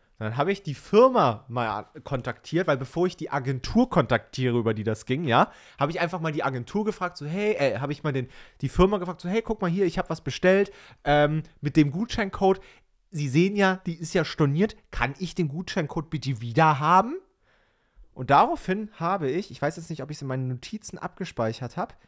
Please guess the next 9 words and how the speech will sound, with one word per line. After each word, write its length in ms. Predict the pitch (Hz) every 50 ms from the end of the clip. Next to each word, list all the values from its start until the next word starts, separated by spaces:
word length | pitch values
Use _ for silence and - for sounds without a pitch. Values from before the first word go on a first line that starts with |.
| _ _ _ _ _ -
Nee, 340 | 120 123 135 147 175 226 285
leider 460 | 277 165 147 143 135 131 123 120 - _ _ _
nicht. 720 | - 107 104 107 110 127 170 294 - - - - - - _ _ _ _ _ _ _ _ _ _ _ _ _ _
Habe 480 | _ - 117 113 123 147 185 196 185 -
ich, 540 | - 131 139 160 226 285 - - - - _ _ _ _ _ _ _ _ _ _ _ _ _ _ _ _ _ _ _ _ _ _ _ _ _
ah, 200 | - 120 120 127
ich 140 | 131 - -
hab's 200 | 147 - - -
leider 380 | 131 123 143 175 190 202 196